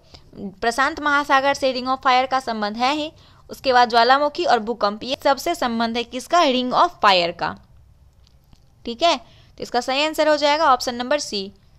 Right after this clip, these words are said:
अगला क्वेश्चन देखते हैं, निम्नलिखित में से कौन सा विषय धन विधेयक के उपबंध में सम्मिलित नहीं है? तो इसका सही आंसर ऑप्शन ए जो है, जुर्माने का अर्थदंड से संबंधित उपबंध जो है, ये धन विधेयक में सम-, उपबंध में नहीं है।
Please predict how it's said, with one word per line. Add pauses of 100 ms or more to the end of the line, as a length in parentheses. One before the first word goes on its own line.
(520)
अगला
क्वेश्चन
देखते
हैं, (880)
निम्नलिखित
में
से (220)
कौन
सा
विषय
धन
विधेयक
के
उपबंध
में
सम्मिलित
नहीं
है? (600)
तो
इसका
सही
आंसर
ऑप्शन
ए
जो
है,
जुर्माने
का
अर्थदंड
से
संबंधित
उपबंध
जो
है,
ये (420)
धन
विधेयक
में
सम-,
उपबंध
में
नहीं
है।